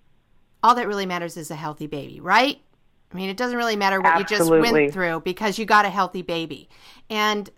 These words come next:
Speaker 1: you know, again, I'm calling bullshit on that. A healthy baby is not all that matters. And a healthy mother who comes through her pregnancy feeling strong and respected and, you know,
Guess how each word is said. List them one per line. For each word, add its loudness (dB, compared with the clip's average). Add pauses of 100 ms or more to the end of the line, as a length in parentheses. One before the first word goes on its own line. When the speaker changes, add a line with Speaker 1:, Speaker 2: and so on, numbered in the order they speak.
(160)
Speaker 1:
you -10
know, -2
again, -6
I'm -6
calling -6
bullshit -8
on -10
that. -14 (320)
A -20
healthy -6
baby -6
is -8
not -4
all -4
that -6
matters. -4
And -10
a -10
healthy -4
mother -2
who -8
comes -6
through -4
her -2
pregnancy -8
feeling -4 (420)
strong 6
and -8
respected -4
and, -8 (480)
you -16
know, -10